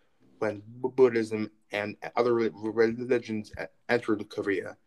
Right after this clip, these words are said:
Even to this day, shamanism is still very popular in Korea. Moving over to Japan, um, so as we already,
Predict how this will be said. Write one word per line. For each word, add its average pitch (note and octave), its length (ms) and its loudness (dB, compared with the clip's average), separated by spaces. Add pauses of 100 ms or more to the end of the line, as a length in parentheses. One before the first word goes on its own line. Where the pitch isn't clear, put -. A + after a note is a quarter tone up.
(580)
Even C#3 240 6
to C#3+ 140 8
this C3 180 6
day, G#2 320 4
shamanism A#2+ 560 -2 (100)
is A2+ 160 0
still A2+ 220 4
very A#2 220 2
popular G2 420 -6
in G2+ 140 -14 (180)
Korea. F#2+ 360 -10 (1200)
Moving D#3+ 440 4
over D#3+ 220 8
to A#2+ 260 -2
Japan, G#2 680 -8 (460)
um, A2 320 -2 (460)
so B2 340 0 (360)
as C3+ 220 4
we C3+ 180 4
already, A#2+ 180 4